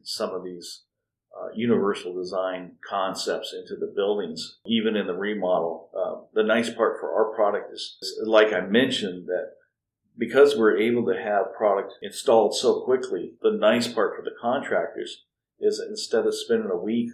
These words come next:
on a tile shower, they can put in a Best Bath, more designed for what they really need, and then they're able to do three in the time that they could do one.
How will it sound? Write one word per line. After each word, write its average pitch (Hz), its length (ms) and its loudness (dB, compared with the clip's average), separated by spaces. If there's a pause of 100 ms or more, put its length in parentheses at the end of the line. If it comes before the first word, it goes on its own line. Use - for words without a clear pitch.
on 95 140 -10
a - 60 -16
tile 98 320 -2
shower, 113 560 -2 (260)
they 214 140 0
can - 180 -2
put 113 160 2
in 92 100 -2
a 90 60 -4
Best - 380 -2
Bath, 101 400 2 (380)
more 127 240 10
designed 107 680 2
for 95 180 -2
what 98 240 0
they 95 180 -2
really 101 360 2
need, 120 480 -4 (440)
and 104 200 -4
then 101 340 -2
they're 107 260 6
able 117 60 -2
to 110 100 0
do 110 360 0 (360)
three 131 600 0
in 104 160 -6
the 98 80 -4
time 104 340 -4
that 95 120 -10
they 98 100 -4
could 98 140 -8
do 98 160 -6
one. 107 340 -2